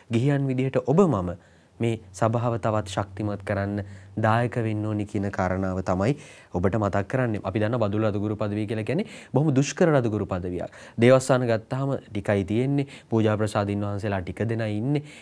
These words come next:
ඈතින් ඈතට පල්ලි තියෙන්නේ. ඉතින් මිනිස්සු ගොඩක් ඈත ඉඳලා පූජාවට එන්න ඕනේ. ඉතින්, අ, ඒ කාර්යයන් සිද්ධ කරන්න අපි නව රාජගුරු ප්‍රසාදීන් වහන්සේට, අ, සුබ ප්‍රාර්ථනා කරමු. ඒ වගේම එතුමන් වෙනුවෙන් අපි යාඥා කරමුයි කියන ආරාධනාව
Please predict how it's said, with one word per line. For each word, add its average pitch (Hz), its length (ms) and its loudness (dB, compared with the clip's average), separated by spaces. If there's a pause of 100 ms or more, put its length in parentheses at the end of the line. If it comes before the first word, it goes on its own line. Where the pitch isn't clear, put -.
(120)
ඈතින් 101 400 0
ඈතට 98 320 0
පල්ලි 101 300 -2
තියෙන්නේ. 110 340 -4
ඉතින් 107 140 -2
මිනිස්සු 104 360 0
ගොඩක් 107 320 0
ඈත 92 240 -2
ඉඳලා 107 320 2 (240)
පූජාවට 104 500 0
එන්න 101 260 -2
ඕනේ. 139 260 0
ඉතින්, 143 240 2 (340)
අ, 196 40 0
ඒ 104 200 4
කාර්යයන් 113 800 0 (240)
සිද්ධ 107 320 0
කරන්න 123 380 -2
අපි 101 200 -2
නව 101 240 0
රාජගුරු 98 280 -2
ප්‍රසාදීන් 98 500 -6
වහන්සේට, 101 480 -6
අ, 95 320 -4 (440)
සුබ 127 280 2 (140)
ප්‍රාර්ථනා 113 520 -2
කරමු. 131 300 -6
ඒ 113 80 -4
වගේම 110 380 -2 (260)
එතුමන් 110 480 2
වෙනුවෙන් 120 400 4 (220)
අපි 107 260 -4 (240)
යාඥා 110 520 2
කරමුයි 98 340 0
කියන 101 300 -2 (300)
ආරාධනාව 95 680 4